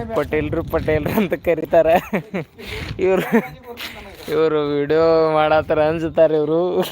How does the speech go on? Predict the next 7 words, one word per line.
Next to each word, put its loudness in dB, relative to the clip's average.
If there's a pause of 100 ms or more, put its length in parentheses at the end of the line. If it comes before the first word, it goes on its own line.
(760)
ಯಾಕಂದ್ರೆ 4
ಇವ್ರದ್ದೊಂದು 0
ವಿಡಿಯೋ 4
ಐತೆ -2
ನಮ್ಮ 2
YouTube 0
ಚಾನಲ್ದಾಗ. 4